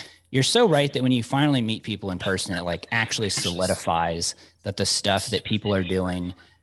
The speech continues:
is actually there. I, when you, when you said meeting people, you know, down in the, in the lobby or in the hotel,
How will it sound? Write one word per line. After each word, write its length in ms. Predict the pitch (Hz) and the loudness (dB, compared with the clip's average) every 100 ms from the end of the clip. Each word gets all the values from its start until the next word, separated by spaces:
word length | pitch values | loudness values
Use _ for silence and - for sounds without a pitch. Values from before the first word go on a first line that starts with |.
| _ _ _ _ _ _ - - | _ _ _ _ _ _ -18 -2
is 180 | 120 110 | 0 2
actually 420 | 104 - 98 85 | 2 0 0 0
there. 220 | 85 71 | -2 -2
I, 140 | 110 - 135 | -4 -4 -2
when 200 | 123 139 | 4 6
you, 120 | 151 | 6
when 200 | - 139 | 4 4
you 100 | 131 | 4
said 400 | - 147 139 143 - | 4 2 2 -2 -8
meeting 420 | 113 117 127 123 | -2 2 2 2
people, 400 | 117 123 123 113 107 | 0 -2 -2 -4 -4
you 100 | 98 | -6
know, 160 | 87 | -6
down 320 | 87 107 113 110 | -4 -2 0 0
in 160 | 107 | 0
the, 180 | 101 92 - | 0 -2 -2
in 100 | 101 | -2
the 100 | 92 | 2
lobby 380 | 104 110 110 | 2 2 0
or 60 | 107 | -2
in 80 | 101 | -2
the 80 | 92 | -4
hotel, 460 | 95 - 104 107 | -4 -2 0 -2